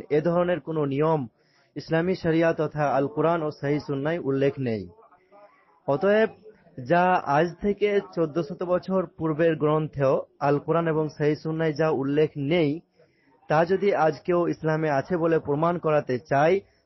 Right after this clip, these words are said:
তাহলে তার দলিলের প্রয়োজন, কিন্তু তা নেই। অতএব যা চোদ্দ শত বছর পূর্বের গ্রন্থে উল্লেখ নেই, তা যদি আজ কেউ বলে যে আছে, তাহলে তা কি হবে?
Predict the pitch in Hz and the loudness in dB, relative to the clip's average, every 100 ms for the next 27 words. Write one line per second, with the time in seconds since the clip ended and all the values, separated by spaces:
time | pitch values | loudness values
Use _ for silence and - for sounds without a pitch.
0 | _ 147 143 170 170 - - 151 135 131 | _ -2 2 2 0 -4 -2 0 2 2
1 | 143 156 170 - 135 117 107 98 87 - | 2 2 2 0 0 0 -2 -8 -12 -20
2 | _ _ _ _ _ _ _ _ 170 _ | _ _ _ _ _ _ _ _ -20 _
3 | _ 175 175 - _ _ _ _ _ - | _ -20 _ -20 _ _ _ _ _ -20
4 | 165 151 - _ _ _ _ - - - | -20 -20 -20 _ _ _ _ -16 -16 -8
5 | 160 170 196 196 - - 170 170 175 170 | -6 0 4 4 2 0 2 2 2 2
6 | 160 - _ _ _ _ _ _ _ - | -2 -12 _ _ _ _ _ _ _ -4
7 | 135 180 196 202 139 151 165 185 180 165 | -2 2 2 2 0 2 2 2 -2 -2
8 | 156 127 165 185 185 185 185 190 - 180 | -2 -2 -4 -4 -2 -2 -2 -4 -2 0
9 | 170 180 156 165 170 170 180 151 151 156 | 2 0 0 -2 -2 -2 -2 0 2 0
10 | 156 156 147 117 - 139 151 180 190 165 | 0 0 0 -2 -2 0 0 0 0 2
11 | 165 135 - 170 139 147 165 160 131 131 | 0 -2 -2 0 0 2 4 2 0 -2
12 | - 160 120 - _ _ - 143 165 180 | 0 0 0 -4 _ _ -2 0 2 2
13 | 175 156 147 - 160 165 185 | 2 0 0 -4 0 2 0